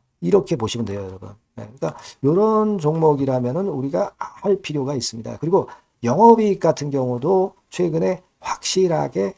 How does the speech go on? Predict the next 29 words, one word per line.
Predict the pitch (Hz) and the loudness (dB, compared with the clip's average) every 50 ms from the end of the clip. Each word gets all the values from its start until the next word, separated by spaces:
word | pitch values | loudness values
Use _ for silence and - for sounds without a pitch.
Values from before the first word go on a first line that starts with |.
| _ _ _ _ | _ _ _ _
돌아서고 | - - 156 175 185 190 160 160 156 156 156 | -6 -4 -2 0 0 -2 -2 -4 -4 -4 -4
있는 | 147 127 131 | -4 -4 -6
그런 | 120 127 127 123 | -6 -6 -6 -6
패턴을 | 120 117 - - 120 123 139 165 175 175 | -6 -8 -6 -4 -4 -4 -2 -4 -6 -6
볼 | - - 151 147 | -4 -6 -4 -4
수가 | - 156 160 143 | -4 -4 -4 -4
있어요, | 123 - - 127 120 107 | -4 -4 -4 -4 -4 -6
여러분. | 107 98 95 98 120 180 - _ _ _ - _ - _ _ _ | -6 -10 -10 -10 -12 -12 -14 _ _ _ -20 _ -20 _ _ _
요게 | 151 160 180 165 | 2 2 2 4
제가 | 180 190 190 | 4 2 4
영업이익 | 151 147 170 190 196 185 202 196 196 - _ _ _ _ _ _ _ _ - | 4 6 6 6 6 6 2 0 0 -4 _ _ _ _ _ _ _ _ -12
성장률을 | - - 196 208 190 202 185 180 170 151 147 147 | -6 -4 -2 2 2 2 2 2 0 -2 -2 -2
가지고, | 135 135 127 123 - 123 - 170 175 180 175 180 - - - - - 131 | -2 -2 -4 -4 -6 -6 -4 -2 -2 -2 -2 -6 -10 -18 -20 -20 -20 -16
아, | - 117 117 117 117 117 117 117 123 | -12 -10 -10 -10 -10 -12 -12 -10 -6
요렇게 | 131 143 147 - 170 175 _ _ _ _ _ _ | -4 -4 -4 -4 -6 -8 _ _ _ _ _ _
그 | - 131 127 123 120 117 | -6 -6 -4 -4 -6 0
꺾은 | - 190 190 - 196 | 0 0 0 2 0
선 | 190 185 180 156 | 0 0 0 2
그래프로 | 147 143 123 - - 147 165 175 - - - - _ _ _ _ | 0 0 -2 0 -2 -2 0 -2 -2 -6 -12 -16 _ _ _ _
표시를 | - 202 196 175 185 175 147 | -8 -6 -2 0 0 0 0
해봤습니다만은, | 151 151 123 117 - - - 120 113 113 113 117 127 156 143 123 _ - - - - - _ | 0 0 -2 -2 -2 -6 -8 -10 -10 -10 -10 -8 -8 -8 -8 -10 _ -20 -20 -20 -20 -20 _
아, | _ 120 113 113 117 117 | _ -12 -12 -12 -14 -12
최근 | - - 190 208 190 196 202 196 185 | -8 0 4 6 6 6 6 4 2
몇 | 151 131 151 | 0 0 2
년간에 | 185 190 185 175 165 147 | 2 2 2 2 2 2
걸쳐서 | 135 120 - 117 120 127 123 | 0 -2 -2 -2 -2 0 0
요때 | 131 151 - - 180 | 0 0 0 -2 -2
최저 | 180 160 180 175 170 160 147 | 0 -2 0 0 2 0 0
보였다가 | - - 117 117 117 117 - 117 110 107 127 147 160 175 - | 0 -2 -2 -2 -2 -4 -8 -10 -8 -4 -4 -4 -4 -4 -8